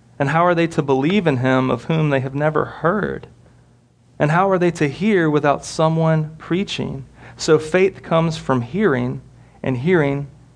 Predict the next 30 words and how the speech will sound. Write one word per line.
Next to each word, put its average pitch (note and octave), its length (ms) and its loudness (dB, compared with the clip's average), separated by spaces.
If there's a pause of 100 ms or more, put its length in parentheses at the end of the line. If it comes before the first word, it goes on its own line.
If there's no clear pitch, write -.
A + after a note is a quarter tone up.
(520)
through D3 160 0
the C#3 140 0
word C3+ 260 4
of - 140 -8
Christ." - 580 -4 (1000)
You D3+ 40 -2
see, E3+ 120 2
there's D#3+ 160 4
our D3 100 4
mission C#3 640 0 (260)
as, C3+ 320 0 (220)
as B2+ 140 -2
God's C3 280 0
people, D3 460 0
as A#2+ 120 -2
he C#3+ 220 -2 (200)
saves E3+ 580 0
us, C3 240 2
as C3 140 -4
he C3 80 0
gathers C#3 580 2
us, B2+ 220 0
we C#3 100 0
are C3 60 2
to C3+ 160 -6
be C3 160 -4
devoted C#3+ 760 2
to D3 80 -4
the B2+ 120 0
teaching C3 580 -2